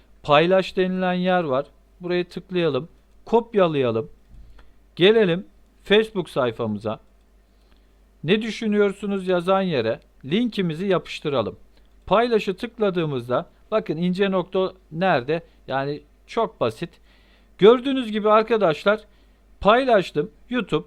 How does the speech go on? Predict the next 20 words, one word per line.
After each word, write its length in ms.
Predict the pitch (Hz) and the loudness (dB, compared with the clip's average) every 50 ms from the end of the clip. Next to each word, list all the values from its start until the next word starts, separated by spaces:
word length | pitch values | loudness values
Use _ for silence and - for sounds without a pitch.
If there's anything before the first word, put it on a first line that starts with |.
| _ _ - | _ _ -12
bin 140 | 247 247 - | -10 -10 -6
abone 420 | - 196 196 185 190 196 202 208 196 | -2 0 0 0 0 0 0 0 0
ve 160 | 196 190 180 | -2 -2 0
dört 280 | 208 214 220 220 - 185 | 0 0 -2 -2 -4 -6
bin 100 | 160 151 | -8 -6
saat 380 | - - 143 156 160 - - | -4 -2 -2 -2 -4 -4 -4
bir 100 | 226 214 | 0 2
ayda 320 | 202 175 143 143 175 190 185 | 2 2 2 2 0 -2 -2
nasıl 240 | 180 160 - - | -2 -4 -4 -4
yapılır? 320 | 151 135 113 - 113 104 95 | -6 -6 -4 -6 -8 -10 -8
Şimdi 460 | - - 247 240 220 196 147 127 131 | -10 -10 -8 -4 -4 -4 -4 -4 -6
bin 260 | 165 208 233 233 196 | -6 -4 -4 -4 -4
dört 280 | 214 262 285 - - 233 | -4 -4 -4 -4 -8 -8
yüz 120 | 226 214 | -2 0
altmış 380 | 214 208 202 - 214 196 - 214 | 0 0 0 -2 -6 -6 -2 0
altı 280 | 196 196 185 - 190 | 0 0 0 0 -2
arkadaşım 540 | 185 185 185 - 185 180 175 170 - 185 180 | -2 -2 -2 -4 -4 -4 -4 -6 -6 -8 -6
mevcut 340 | 170 151 123 113 120 113 - | -6 -6 -8 -8 -8 -6 -4
arkadaşlar 680 | 135 135 135 - 143 131 117 110 - 117 104 98 92 | -4 -4 -4 -6 -6 -6 -6 -6 -6 -8 -8 -8 -8
burada. 280 | 92 87 78 82 82 | -10 -12 -12 -14 -16